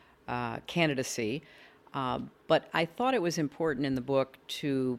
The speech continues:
try to unpack the different factors that were at work. I don't think there's any doubt that sexism and misogyny, which are endemic in our society, uh, were, uh, very much factors. They, in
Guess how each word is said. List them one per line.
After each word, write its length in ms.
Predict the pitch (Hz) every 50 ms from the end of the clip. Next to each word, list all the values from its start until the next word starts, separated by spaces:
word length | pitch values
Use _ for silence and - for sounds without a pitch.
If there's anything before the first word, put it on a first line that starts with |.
| - - -
try 280 | - - - 247 220
to 100 | 196 - - -
unpack 640 | 135 123 110 - - - 151 147 131 131 - - -
the 60 | 113
different 340 | 127 131 - - 127 113 -
factors 680 | - 135 117 107 - - - - - - - - - -
that 180 | 113 - - 123
were 320 | 123 123 113 110 107 - -
at 160 | - - -
work. 340 | - - 156 151 - - - - - - - - - - - - - - _ -
I 140 | 170 196
don't 260 | 208 220 202 165 131 - - - -
think 240 | - 185 175 165 -
there's 200 | 156 131 117 139
any 180 | 131 123 110
doubt 360 | 110 120 120 117 110 - - -
that 120 | 131 -
sexism 680 | - - 135 - - - 127 110 117 113 - - - 160 - -
and 300 | 117 110 107 107 107 107
misogyny, 680 | 110 107 - - 110 104 - - - - - - - 120 123
which 200 | 127 - - -
are 140 | 123 120 117
endemic 540 | 113 113 104 113 104 107 113 120 - - -
in 140 | - 120 123
our 160 | 117 110 104
society, 640 | - - 107 - - 101 92 - - 135 165 185 165 - - - - - - - - _ - -
uh, 360 | 139 131 127 127 127 127 123 -
were, 520 | 147 151 165 170 165 165 160 160 165 - - - -
uh, 280 | - 127 123 123 135
very 300 | 135 143 185 226 247 233
much 300 | 175 139 123 - - -
factors. 540 | - 135 110 98 - - - - 78 - -
They, 400 | - 170 165 151 147 147 - - - _ - - -
in 300 | 156 156 151 151 151